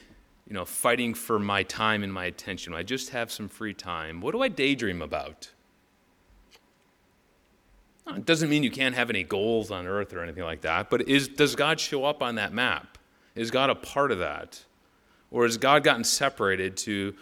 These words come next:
well, yeah, I, I think about God when I'm with, you know, this, at, at the service with, with God's people or when I open up the Bible.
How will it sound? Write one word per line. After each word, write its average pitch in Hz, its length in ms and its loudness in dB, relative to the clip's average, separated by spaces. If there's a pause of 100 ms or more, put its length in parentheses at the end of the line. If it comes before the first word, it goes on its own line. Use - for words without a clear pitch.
(160)
well, 185 140 -4
yeah, 220 260 -4
I, 107 240 2
I 120 60 4
think 165 200 -2
about 135 220 -2
God 123 260 2
when 120 140 -2
I'm 110 160 0
with, 107 280 -4 (360)
you 110 80 -4
know, 101 220 -2 (500)
this, - 320 -6
at, 113 220 0
at 110 120 0
the 104 80 -6
service 117 460 0
with, 104 300 -10
with 104 260 -4
God's 90 240 -6
people 131 420 -6
or 110 200 -2
when 92 160 -6
I 95 60 -4
open 104 220 -6
up 87 120 -10
the 90 40 -10
Bible. 95 600 -4